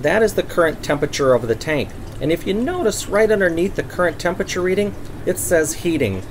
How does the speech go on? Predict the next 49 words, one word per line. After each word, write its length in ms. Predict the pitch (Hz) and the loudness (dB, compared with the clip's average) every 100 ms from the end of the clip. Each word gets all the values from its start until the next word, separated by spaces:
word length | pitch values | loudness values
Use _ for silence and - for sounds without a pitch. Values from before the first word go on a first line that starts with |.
| - - | -12 -12
So 180 | - 151 | -4 0
I 80 | 151 | 2
know 180 | 208 247 | 4 4
right 320 | 202 185 143 | 4 2 0
now 340 | 139 135 131 135 - - | -2 0 0 -2 -12 -4
the 80 | 123 | -4
tank 340 | - 175 196 | 0 0 2
is 140 | 170 165 | 0 2
in 80 | |
the 80 | 147 | 0
process 640 | 147 - 143 143 143 127 139 | -2 -2 -2 0 0 0 -2
of 100 | - | -4
heating. 560 | - - 143 107 90 - - - - | -8 -2 0 0 -4 -8 -12 -12 -8
And 220 | - 117 | -4 2
what's 180 | 143 196 | 2 2
it, 120 | 185 - | -2 -2
what 260 | 123 151 - | 0 0 0
temperature 340 | 175 170 - | -2 -2 0
is 120 | 170 147 | 2 2
it 80 | |
gonna 160 | 170 151 | 2 2
heat 300 | 135 185 165 | 2 0 2
up 200 | 147 - | 2 0
to? 220 | - 233 233 - - - - | 0 2 0 -6 -12 -12 -8
Well, 80 | - | 0
that's 260 | 185 175 | 0 0
down 320 | - 160 151 143 | 0 2 2 2
here, 220 | 214 170 | 2 4
and 100 | 117 | 2
this 160 | 202 | 0
is 100 | 233 | -2
where 180 | 185 175 | 2 4
the 80 | 156 | 4
two 260 | - 165 151 | 0 -2 -2
probes 440 | - 208 196 - | 0 0 0 -2
come 240 | - 120 | -2 -2
in. 200 | 98 85 80 - | -2 -6 -8 -8
I 100 | 98 | -6
did 200 | 107 202 | 0 0
find 260 | - 190 170 | 2 0 4
out 220 | 165 160 | 4 4
what 160 | 156 160 | 0 -2
the 60 | |
purpose 420 | - 202 208 190 | -4 -2 -2 -2
of 80 | 180 | -2
the 80 | 170 | -2
two 180 | - 170 | -2 -4
probes 420 | - 156 151 147 | 0 2 2 2
are. 220 | 147 151 | 2 2